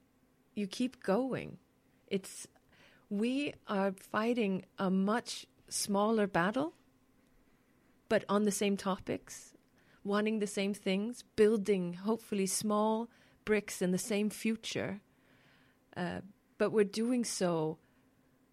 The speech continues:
in a place that may have all of those things, that may have corruption, may have all of the, but we have a freer expression. We have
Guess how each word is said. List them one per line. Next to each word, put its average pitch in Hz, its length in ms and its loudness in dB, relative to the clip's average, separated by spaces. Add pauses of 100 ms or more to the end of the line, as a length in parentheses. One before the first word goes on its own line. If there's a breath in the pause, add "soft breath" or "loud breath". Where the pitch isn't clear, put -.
(540)
in 220 180 4
a 220 60 -2
place 208 420 -2
that 185 180 -2
may 202 180 2
have 208 440 0
all 190 260 2
of 175 100 0
those 160 200 -6
things, 160 280 -8
that 165 120 -4
may 190 120 2
have 190 280 -2
corruption, 170 500 -6
may 185 160 2
have 185 260 0
all 165 120 -2
of 165 120 -4
the, 156 180 -4 (720 loud breath)
but - 180 4
we 202 140 2
have 185 500 -4 (440)
a 190 80 -2
freer 220 500 -2
expression. - 800 -6 (420 soft breath)
We 190 120 0
have 180 440 -4